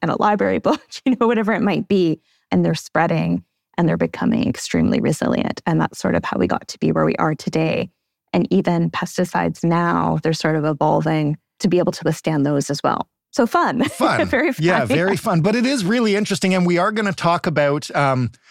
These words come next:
Speaker 2: how we're trying to stay ahead of them and they're trying to stay ahead of us and all of that. But, but first, sorry to everybody listening to this in the Greater Toronto Area, but apparently Toronto is Canada's bed bug capital. How do we know that? And,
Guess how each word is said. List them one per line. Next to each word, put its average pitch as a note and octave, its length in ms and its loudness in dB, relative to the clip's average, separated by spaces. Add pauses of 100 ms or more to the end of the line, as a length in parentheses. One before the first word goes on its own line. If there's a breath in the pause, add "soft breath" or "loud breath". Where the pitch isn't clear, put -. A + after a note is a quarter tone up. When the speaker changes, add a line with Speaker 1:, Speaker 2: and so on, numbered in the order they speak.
(140 soft breath)
Speaker 2:
how E3 160 2
we're D3+ 140 2
trying D#3 300 2
to C3+ 80 -2
stay D#3 220 0
ahead F3 180 2
of F#3+ 80 0
them C4 280 0
and F3+ 120 0
they're F3+ 100 0
trying F3+ 200 0
to F3 80 0
stay D#3+ 240 0
ahead D#3 180 0
of D3+ 140 0
us F3 200 0
and D#3 120 0
all D3+ 180 2
of B2+ 120 -4
that. C#3 280 0
But, D#3+ 240 0 (560 loud breath)
but F#3+ 140 0
first, - 560 -4 (200)
sorry B2+ 280 0
to A#2 100 0
everybody G#2+ 380 0
listening G#2+ 380 0
to G2+ 100 -2
this G#2+ 200 0
in F#2+ 120 0
the F#2 100 2
Greater G2+ 320 0
Toronto G#2 400 0
Area, B2 320 0
but E3 160 0
apparently F3+ 720 0 (640)
Toronto E3+ 600 2
is E3 220 -2
Canada's E3 520 0
bed E3 280 0
bug F3 240 0
capital. D3+ 680 0 (380 loud breath)
How A3 180 0
do C4+ 60 2
we B3+ 180 2
know F3+ 320 2
that? A3+ 260 0
And, E3+ 300 -2